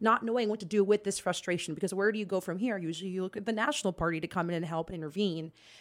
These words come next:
And essentially what I'm hearing is the D N C is kind of decamped in Iowa for the past forty-eight hours, trying to quote unquote assist the, uh, Iowa Democratic Party. So, uh, like, people feel like they have nowhere to go to, that, like, the head of the household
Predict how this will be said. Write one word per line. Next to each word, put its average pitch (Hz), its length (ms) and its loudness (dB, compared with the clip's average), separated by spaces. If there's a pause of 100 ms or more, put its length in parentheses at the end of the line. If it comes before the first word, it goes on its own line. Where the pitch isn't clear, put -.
And 220 120 4
essentially 214 640 4
what 190 180 2
I'm 190 120 0
hearing 233 340 0
is 202 80 0
the 185 80 -2
D 196 240 -2
N 196 140 -2
C 202 180 -2
is 196 80 0
kind 185 160 -2
of 151 100 -4
decamped 180 480 -2
in 165 120 -2
Iowa 175 300 0
for 202 260 -6
the 190 100 -2
past 190 300 2
forty-eight 190 280 2
hours, 185 380 2 (300)
trying 196 320 4
to 190 180 -2
quote 185 260 4
unquote 180 520 0
assist - 720 0 (480)
the, 185 300 6
uh, 165 140 10
Iowa 190 220 4
Democratic 202 460 0
Party. 254 360 0
So, 202 340 2
uh, 165 220 -6
like, 202 220 -4 (200)
people 262 240 2
feel 262 180 0
like 226 140 2
they 208 100 2
have 208 100 2
nowhere 190 300 0
to 185 100 -10
go 170 220 0
to, 175 160 -2
that, 160 220 0
like, 180 120 -4
the 165 80 -2
head 196 140 0
of 202 60 2
the 175 80 2
household 165 580 2